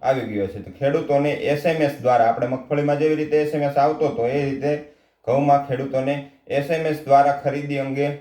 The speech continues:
જાણ કરવામાં આવશે કે આપણને ક્યાં લાવવાનું છે, અ, જથ્થો જે આપણો છે તે કઈ જગ્યાએ લાવવાનો છે. એ માટે ખરીદી સમયે ખેડૂતે રૂબરૂ હાજર રહેવું પડશે. જેમ રજિસ્ટ્રેશન સમયે ખેડૂતને રૂબરૂ હાજર રહેવાની વાત કરીએ આપણે,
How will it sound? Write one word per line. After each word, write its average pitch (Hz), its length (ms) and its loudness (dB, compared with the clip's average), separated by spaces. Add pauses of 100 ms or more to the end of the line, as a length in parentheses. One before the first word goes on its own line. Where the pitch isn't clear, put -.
(120)
જાણ 120 200 2
કરવામાં 120 480 2
આવશે 127 280 -2
કે 104 140 -6
આપણને 131 560 -2 (280)
ક્યાં 143 200 6
લાવવાનું 113 520 2
છે, 120 160 -6 (440)
અ, 101 360 -4
જથ્થો 123 260 -2
જે 120 120 2
આપણો 123 280 2
છે 139 220 -4
તે - 80 -6
કઈ 131 180 -6
જગ્યાએ 110 340 -4 (140)
લાવવાનો 113 420 0
છે. 101 140 -8
એ 98 60 -2
માટે 95 460 -6 (1300)
ખરીદી 165 380 0
સમયે 151 540 -2 (880)
ખેડૂતે 156 440 2
રૂબરૂ 139 340 0
હાજર 120 340 0
રહેવું 110 300 0
પડશે. 110 280 -6
જેમ 135 260 0
રજિસ્ટ્રેશન 156 720 -2
સમયે 160 280 -2
ખેડૂતને 156 420 -2
રૂબરૂ 156 260 2
હાજર 147 320 2
રહેવાની 147 320 2
વાત 139 260 2
કરીએ 170 180 2
આપણે, 104 320 0